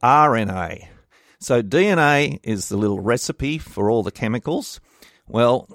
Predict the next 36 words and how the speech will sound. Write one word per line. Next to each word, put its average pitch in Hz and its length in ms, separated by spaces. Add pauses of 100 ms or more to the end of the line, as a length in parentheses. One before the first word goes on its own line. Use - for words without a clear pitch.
for 117 120
D 143 220
N 165 140
A, 147 400 (220)
to - 100
get 104 240
used, 123 400
first 147 500
D 139 160
N 117 100
A 117 180
makes 107 260
a 107 60
copy 135 380
of 110 100
itself 117 440
as 98 300
R 127 320
N 143 100
A, 170 360 (480)
and 107 160
then 104 100
the 101 140
R 139 240
N 120 100
A 110 280 (260)
gets 110 220
converted 110 560 (200)
to - 120
proteins. 92 760
Well, 104 140
it 92 60
doesn't 110 220
get 104 140
converted, 104 540
it 95 160